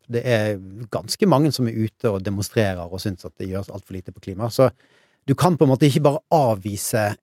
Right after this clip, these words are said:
klimasaken med at det, det, og det er bare en gruppe mennesker som skal bli tilfredsstilt, så går dette fint. Klimasaken er jo ikke, det er liksom ikke en gjeng med folk som bare skal få litt penger. Det er faktisk et eksistensielt problem for alle. Og det tror jeg Ola Svenneby og en del andre burde skjønt.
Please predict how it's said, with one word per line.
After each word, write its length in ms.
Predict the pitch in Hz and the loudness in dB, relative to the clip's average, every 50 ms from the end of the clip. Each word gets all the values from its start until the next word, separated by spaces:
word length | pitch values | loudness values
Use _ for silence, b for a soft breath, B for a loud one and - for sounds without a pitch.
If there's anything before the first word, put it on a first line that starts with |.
| _ _ | _ _
klimasaken 640 | - 147 143 120 107 104 - 113 98 - - 113 | 0 2 2 2 2 -2 -2 -4 -4 -4 -4 -6
med 120 | 107 113 113 | -4 -2 -2
at 60 | 110 | 0
det, 220 | 147 139 135 139 | 0 0 0 0
det, 100 | 135 160 | -2 2
og 120 | 160 147 135 | 2 6 6
det 80 | 156 | 6
er 60 | 151 123 | 6 6
bare 160 | 123 127 143 | 4 4 2
en 80 | 147 | 2
gruppe 340 | 127 - - - _ - 160 120 | 0 -2 -8 -8 _ 0 0 2
mennesker 380 | 104 107 127 123 - - 135 - | 2 0 0 -2 2 2 0 2
som 140 | - 104 - | 2 -4 -4
skal 140 | - 123 101 | -4 -4 -4
bli 100 | 113 107 | -4 -6
tilfredsstilt, 720 | - - 117 107 - - 131 - - - 107 95 - _ | 0 0 0 0 2 -2 -2 -2 0 -4 -4 -4 -4 _
så 140 | - - 120 | -2 0 2
går 160 | 131 123 123 | 2 2 2
dette 80 | - 160 | 0 -2
fint. 360 | - - 180 143 - _ _ _ _ _ _ _ _ _ _ _ - - | 2 2 2 2 2 _ _ _ _ _ _ _ _ _ _ _ -4 2
Klimasaken 560 | 185 185 151 117 - - 113 - - 165 165 | 4 4 4 4 2 0 -2 2 2 2 4
er 180 | 156 170 156 131 | 6 6 6 6
jo 80 | 117 | 6
ikke, 320 | 120 117 - 151 135 123 101 _ _ _ _ _ _ _ _ _ - | 4 2 4 6 6 6 4 _ _ _ _ _ _ _ _ _ 4
det 60 | 147 | 4
er 20 | 151 | 4
liksom 160 | 151 135 156 | 6 6 4
ikke 720 | 139 139 151 143 131 123 123 113 113 120 120 120 139 - | 6 6 6 6 6 4 2 0 0 -4 -4 -2 -2 0
en 160 | 131 135 139 131 | 2 2 4 6
gjeng 240 | 143 135 135 117 107 | 4 4 4 2 -2
med 100 | 110 - | -4 2
folk 200 | - 135 113 - | 2 2 2 2
som 120 | - 123 117 | 0 2 2
bare 120 | 120 117 - | 2 2 0
skal 80 | 120 | -2
få 140 | - 131 123 117 | 2 4 4 4
litt 120 | 113 - | 4 0
penger. 300 | - - 117 127 120 117 | -2 -2 0 0 2 4
Det 100 | 127 135 | 4 4
er 100 | 135 110 151 | 4 4 2
faktisk 240 | 151 110 113 110 135 | 0 0 2 2 2
et 120 | 127 - | 2 2
eksistensielt 720 | 123 - - 160 143 - - 117 98 - 147 127 127 127 - | -2 -4 -2 -4 -4 -2 -2 -2 0 2 2 2 2 2 2
problem 400 | - 127 113 117 127 117 110 104 | -2 -2 0 2 2 2 2 2
for 120 | - 110 - | -2 -6 -6
alle. 260 | - 101 107 120 117 - b 104 b b b b b b - | -6 -4 -2 -2 -2 -4 b -18 b b b b b b 0
Og 80 | 147 | 6
det 160 | 143 185 165 - | 6 6 6 8
tror 160 | - 165 151 | 8 6 8
jeg 220 | 135 131 127 131 135 | 8 8 6 6 6
Ola 180 | 135 131 131 123 | 6 6 4 4
Svenneby 520 | - 117 117 123 127 131 120 113 110 107 | 4 4 4 4 4 2 4 4 2 2
og 120 | 107 107 | 2 0
en 40 | 113 | 2
del 140 | 120 120 107 | 2 2 2
andre 320 | 101 107 110 110 120 110 98 | 2 0 0 2 2 0 2
burde 240 | 101 110 110 107 - | 0 -2 -2 -2 -2
skjønt. 420 | - 139 127 123 - _ - | 2 2 2 0 0 _ -20